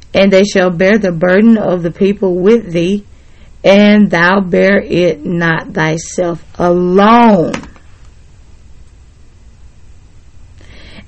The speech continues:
And say unto the people, "Sanctify yourselves against tomorrow,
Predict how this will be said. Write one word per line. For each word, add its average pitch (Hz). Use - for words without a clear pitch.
And 247
say 285
unto 220
the 175
people, 208
"Sanctify 208
yourselves 185
against 214
tomorrow, 247